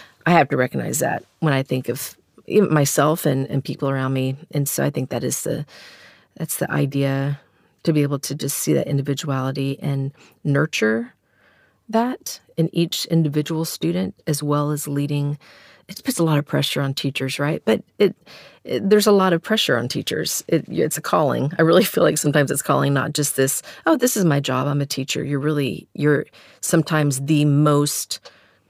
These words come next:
invested person in a child's life. And so I think there's that, that role is very important, and there's a weight to it.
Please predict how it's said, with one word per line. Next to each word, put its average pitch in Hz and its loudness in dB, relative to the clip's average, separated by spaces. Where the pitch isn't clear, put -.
invested 143 0
person 139 -2
in 120 -4
a - -8
child's - -8
life. 165 -10
And 147 -6
so 151 -4
I 139 -2
think 135 -6
there's 127 -6
that, - -8
that - -6
role 143 0
is 135 -4
very 139 -2
important, 131 -4
and 127 -4
there's 135 -6
a 127 -4
weight 131 -6
to - -6
it. - -10